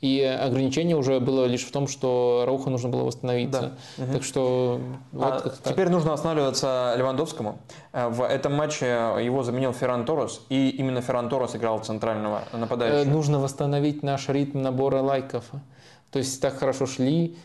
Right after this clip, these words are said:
Speaker 1: а потом что-то вот, э, либо тут счётчик у меня завис,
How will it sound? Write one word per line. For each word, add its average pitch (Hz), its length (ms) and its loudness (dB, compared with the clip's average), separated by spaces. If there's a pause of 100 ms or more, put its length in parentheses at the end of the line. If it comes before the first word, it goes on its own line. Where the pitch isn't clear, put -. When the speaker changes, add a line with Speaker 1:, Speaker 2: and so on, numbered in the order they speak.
(160)
Speaker 1:
а 131 80 -4
потом 143 260 0
что-то 139 240 0
вот, 131 260 0
э, 127 380 2 (120)
либо 135 420 2 (160)
тут 139 340 -2
счётчик 170 540 0
у 156 200 -2
меня 139 680 0
завис, 131 540 0